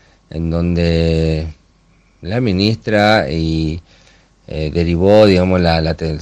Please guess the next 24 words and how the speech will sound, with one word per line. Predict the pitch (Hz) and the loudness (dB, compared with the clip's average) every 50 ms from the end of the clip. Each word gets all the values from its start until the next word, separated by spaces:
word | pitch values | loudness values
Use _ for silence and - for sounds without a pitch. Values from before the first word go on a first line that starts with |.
| 78 - - | -12 -14 -14
que | 87 | -10
nos | 85 78 73 | -10 -8 -8
atendiera | 80 87 78 - 85 85 85 92 95 98 | -8 -8 -8 -6 -6 -4 -2 0 0 0
el, | 92 87 85 82 82 80 78 - - - - | 0 0 0 -2 -4 -4 -6 -10 -14 -20 -18
el | - 80 80 80 80 80 78 78 76 76 73 - - | -14 -12 -10 -8 -6 -6 -6 -6 -6 -6 -8 -10 -12
jefe | 92 87 - 95 | -14 -12 -10 -10
de | 92 90 | -10 -8
zona, | - - 120 113 117 120 123 139 - _ _ _ _ _ _ _ _ _ _ _ _ _ _ _ _ _ | -6 -2 0 0 0 0 -2 -4 -8 _ _ _ _ _ _ _ _ _ _ _ _ _ _ _ _ _
eh, | - - 78 78 76 76 73 73 73 71 76 80 76 - - _ _ _ _ _ _ _ _ _ _ _ _ _ _ _ _ _ - | -14 -12 -10 -10 -8 -8 -8 -8 -8 -8 -10 -12 -14 -16 -20 _ _ _ _ _ _ _ _ _ _ _ _ _ _ _ _ _ -20
el | 80 78 73 73 73 71 71 85 85 | -18 -14 -12 -12 -10 -10 -10 -12 -10
odontólogo | 82 80 80 76 87 85 85 82 85 | -10 -10 -8 -6 -6 -4 -4 -4 -4
Miranda, | 85 90 92 98 110 117 123 127 123 123 131 143 139 _ _ _ _ _ _ _ _ _ _ _ _ _ | -2 -2 0 0 0 0 0 -2 -2 -4 -6 -6 -8 _ _ _ _ _ _ _ _ _ _ _ _ _
el, | 85 87 87 85 82 80 80 80 80 80 80 80 80 78 78 78 78 78 78 78 76 76 78 76 73 71 69 69 73 76 80 82 - _ _ _ _ _ _ _ _ _ _ _ _ _ _ _ _ _ _ _ _ _ _ _ _ _ _ _ _ - | -6 -4 -2 -2 -2 -2 -2 -2 -2 -2 -2 -2 -2 -2 -2 -4 -4 -4 -4 -4 -4 -4 -4 -6 -6 -8 -8 -10 -10 -12 -14 -18 -20 _ _ _ _ _ _ _ _ _ _ _ _ _ _ _ _ _ _ _ _ _ _ _ _ _ _ _ _ -18
el | - 73 76 78 78 - | -14 -12 -10 -10 -10 -10
coordinador | - 85 85 80 80 82 82 87 90 92 | -8 -8 -6 -4 -4 -2 -2 -2 -2 -2
de | 87 | -2
recursos | 82 82 80 - 87 85 - - 85 | -4 -6 -8 -10 -14 -14 -12 -10 -8
humanos | 85 85 90 92 95 95 95 90 85 | -4 -4 -2 -2 -2 -2 -2 -4 -4
de | 76 78 76 76 76 76 76 76 76 73 | -4 -4 -4 -4 -4 -4 -4 -4 -6 -6
la | 76 76 | -8 -10
zona, | 76 - - 95 92 92 92 92 87 | -12 -12 -12 -10 -8 -6 -6 -6 -8
que | 80 - 78 76 76 78 | -8 -10 -10 -10 -8 -10
es, | 78 76 - - 71 | -10 -12 -14 -14 -12
eh, | 80 80 80 78 76 76 | -10 -8 -8 -8 -8 -10